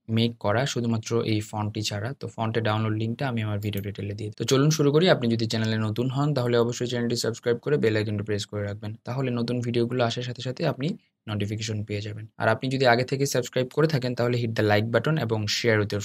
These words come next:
friends। এখন আসুন প্রথমে ফাইলে যাচ্ছি,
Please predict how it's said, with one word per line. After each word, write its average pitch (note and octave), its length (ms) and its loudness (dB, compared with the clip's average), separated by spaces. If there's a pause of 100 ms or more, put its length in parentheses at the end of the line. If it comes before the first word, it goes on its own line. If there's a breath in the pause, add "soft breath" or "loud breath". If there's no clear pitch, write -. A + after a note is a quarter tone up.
friends। G2+ 240 -4 (800 soft breath)
এখন D3 240 -2
আসুন D3 360 0 (140)
প্রথমে C3 300 -4
ফাইলে A#2+ 280 2
যাচ্ছি, A#2+ 420 -2